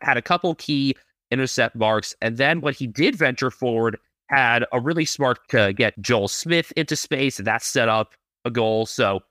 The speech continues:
good signs from the Melbourne youngsters. And remember, they debuted two youngsters all of last year.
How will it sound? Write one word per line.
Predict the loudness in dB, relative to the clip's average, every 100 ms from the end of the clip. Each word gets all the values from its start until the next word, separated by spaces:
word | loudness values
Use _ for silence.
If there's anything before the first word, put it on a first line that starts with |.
| _ -2
good | -2
signs | 0 0 0 -2
from | -2 0 0
the | 0
Melbourne | 0 0
youngsters. | 0 -2 -2 -4
And | -4 -2
remember, | -2 0
they | 0 -2
debuted | 0 -2 -2 -4
two | -2
youngsters | 0 -2 -2 -4 -4 -6 -2
all | 2 2
of | 0
last | 0 0 -2 -2
year. | -4 -4